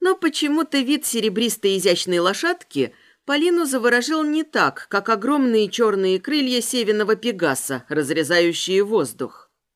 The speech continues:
Словно гигантская птица велась в небесах, то опускаясь, то поднимаясь выше и превращаясь в неразборчивое пятно. Лицо наездника почти не различалось, но Полина подумала,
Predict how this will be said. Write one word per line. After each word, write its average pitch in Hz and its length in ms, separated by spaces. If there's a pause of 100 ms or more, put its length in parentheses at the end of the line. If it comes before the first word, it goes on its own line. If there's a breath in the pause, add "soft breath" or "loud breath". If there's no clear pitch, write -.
(120)
Словно 254 500
гигантская 294 720
птица 277 520
велась 156 360
в 160 80
небесах, 165 680 (100)
то 269 140
опускаясь, 254 800
то 311 140
поднимаясь 214 640
выше 262 480 (180 soft breath)
и 311 140
превращаясь 240 800
в 220 40
неразборчивое 185 880
пятно. 139 600 (440)
Лицо 269 380
наездника 254 760
почти - 420
не 320 120
различалось, 240 920 (120)
но 269 180
Полина 247 460
подумала, 220 800